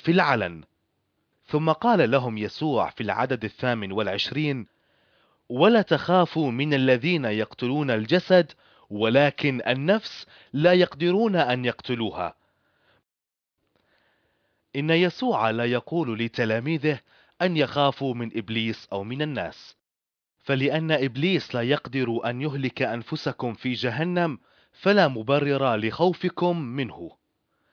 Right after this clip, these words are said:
ولأن أقصى ما يمكن للناس أن يفعلوه بكم هو أن يقتلوا أجسادكم،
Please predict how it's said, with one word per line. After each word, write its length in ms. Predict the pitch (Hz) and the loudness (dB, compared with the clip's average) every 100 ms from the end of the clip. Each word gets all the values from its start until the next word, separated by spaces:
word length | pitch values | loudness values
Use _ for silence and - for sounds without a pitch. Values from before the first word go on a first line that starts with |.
| _ _ | _ _
ولأن 540 | 107 127 139 165 226 185 | -2 0 2 2 2 0
أقصى 400 | 147 - - 123 | 0 -4 -4 -2
ما 160 | 113 | -2
يمكن 540 | 110 147 - 135 120 107 | -2 -4 -8 -8 -6 -4
للناس 500 | 107 117 143 131 - | -4 -2 -2 -2 -6
أن 180 | 120 | -6
يفعلوه 640 | 117 - 92 107 135 127 123 | -6 -6 -4 -4 -2 -2 -2
بكم 480 | 135 165 165 160 113 _ _ _ 143 | -2 -4 -2 -4 -6 _ _ _ 0
هو 160 | 135 | 2
أن 240 | 117 120 110 | 2 0 -2
يقتلوا 600 | 143 - - 117 110 92 | -6 -6 -4 -2 -2 -4
أجسادكم، 800 | - - 180 135 117 117 98 | -4 0 0 0 -4 -4 -6